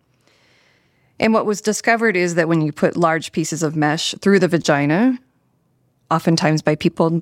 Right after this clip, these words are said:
that aren't necessarily as familiar with the anatomy as they should be, it resulted in a lot of complications, and many women suffered.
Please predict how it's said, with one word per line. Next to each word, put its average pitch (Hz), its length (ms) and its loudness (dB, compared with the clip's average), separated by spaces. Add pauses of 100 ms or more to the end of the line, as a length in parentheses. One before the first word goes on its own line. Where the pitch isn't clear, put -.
(140)
that 175 180 2
aren't 180 360 -2
necessarily 175 560 2
as 160 120 -2
familiar 170 380 2
with 165 140 0
the 160 80 0
anatomy 165 580 2
as 156 140 -2
they 151 160 0
should 208 280 0
be, 156 320 -2 (1300)
it 196 140 2
resulted 180 380 0
in 175 100 2
a 170 60 2
lot 156 200 2
of 151 120 -10
complications, 180 880 0
and 170 200 0
many 165 200 2
women 139 280 0
suffered. - 480 -6